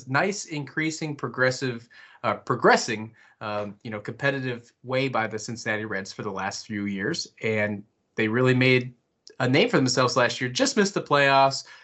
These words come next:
Uh, the N L Central, I mean, this, the Cardinals with their, with their run. Uh, regardless, I, I, I digress. But looking at the offseason this year, they trade, make a, a, a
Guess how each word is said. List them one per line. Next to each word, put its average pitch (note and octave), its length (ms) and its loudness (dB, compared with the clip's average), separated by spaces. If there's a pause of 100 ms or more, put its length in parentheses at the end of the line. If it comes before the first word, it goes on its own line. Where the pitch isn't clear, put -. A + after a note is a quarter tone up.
(180)
Uh, A2+ 140 0
the B2 100 4
N D#3+ 80 4
L D3 120 2
Central, C3 540 -2 (240)
I G#2+ 100 -6
mean, G2 360 -12
this, B2 160 -10
the C3+ 140 -12
Cardinals C#3+ 420 4
with C3 140 -6
their, G#2+ 260 -4
with A2+ 160 -14
their A2 120 -6
run. E3+ 360 4 (400)
Uh, A2 160 -2 (140)
regardless, C#3+ 480 0
I, B2 80 -6
I, A#2+ 300 -8
I B2 40 -6
digress. G#2 360 -8
But G#3+ 360 4 (380)
looking B3+ 380 -6
at D#3 260 0
the - 120 -10
offseason B2+ 500 -8 (1200)
this D3 200 -2
year, G2+ 220 -12 (760)
they D3 420 -4 (520)
trade, C3 460 -4 (260)
make C3 160 -2
a, A#2+ 100 -6 (140)
a, A2+ 60 -10 (140)
a A2+ 100 -14